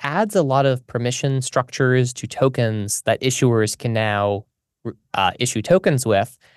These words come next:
that are not necessarily the most crypto native features, right? There's something like a transfer hook, which is a program that sits in between a transfer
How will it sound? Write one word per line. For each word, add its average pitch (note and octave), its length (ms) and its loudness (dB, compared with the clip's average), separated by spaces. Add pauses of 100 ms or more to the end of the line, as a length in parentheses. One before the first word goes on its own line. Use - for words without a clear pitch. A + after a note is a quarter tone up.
(200)
that D#3 260 2
are D#3 140 0
not G3 260 -2
necessarily D3 880 2 (300)
the B2+ 80 -2
most B2 300 2
crypto B2+ 300 -4
native A#2 340 -2
features, F#2+ 460 -6
right? F#2 200 0
There's G2+ 220 -4
something A#2+ 300 -2
like A#2 160 -2
a - 20 0
transfer E3 460 -2
hook, - 340 -6
which A2+ 180 -4
is G#2+ 100 -6
a G#2+ 40 -4
program B2+ 540 0
that G#2+ 180 -4
sits - 400 -2
in B2+ 180 0
between B2+ 380 -2
a A2+ 60 -4
transfer A2 640 -2